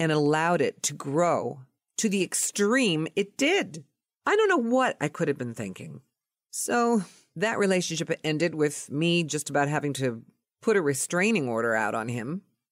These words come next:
Not that I'm a saint, but come on. You and I both know what it's like to be hounded by somebody and belittled and berated and browbeat.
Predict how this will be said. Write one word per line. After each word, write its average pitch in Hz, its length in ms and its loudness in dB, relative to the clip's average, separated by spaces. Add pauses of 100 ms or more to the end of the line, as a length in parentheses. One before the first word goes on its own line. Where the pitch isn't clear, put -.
(240)
Not 202 260 0
that 185 100 0
I'm 160 200 0
a - 60 -2
saint, 123 680 -4 (200)
but 143 220 0 (320)
come 370 180 0
on. 147 300 0 (720)
You 226 260 2
and 247 100 2
I 208 140 2
both 165 540 0
know 143 360 0
what 120 200 0
it's 127 180 -8
like 143 240 0
to - 100 -8
be 117 140 -4
hounded 143 640 0
by 113 140 -2
somebody 107 580 -6 (300)
and 131 480 -4 (320)
belittled 143 720 2
and 139 160 0
berated 135 760 2 (180)
and 123 500 -4 (360)
browbeat. 139 1040 0